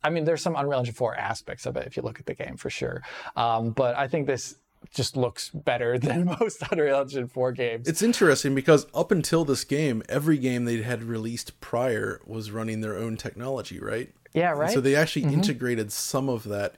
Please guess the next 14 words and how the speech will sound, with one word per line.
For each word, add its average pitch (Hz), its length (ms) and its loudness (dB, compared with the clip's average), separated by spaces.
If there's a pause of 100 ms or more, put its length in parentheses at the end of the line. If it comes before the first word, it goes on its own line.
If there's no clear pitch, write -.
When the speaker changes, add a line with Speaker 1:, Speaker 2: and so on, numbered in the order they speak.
(140)
Speaker 2:
into 107 600 -6 (260)
Unreal 104 340 -6
Engine 101 220 -10
four. 104 380 -6
So 117 180 -8
it 123 140 -8
does 202 240 -4
have 165 160 -2
sort 147 180 -2
of 131 100 0
a 117 80 -2
feel 123 540 -4
and 101 100 -6
look 104 420 -6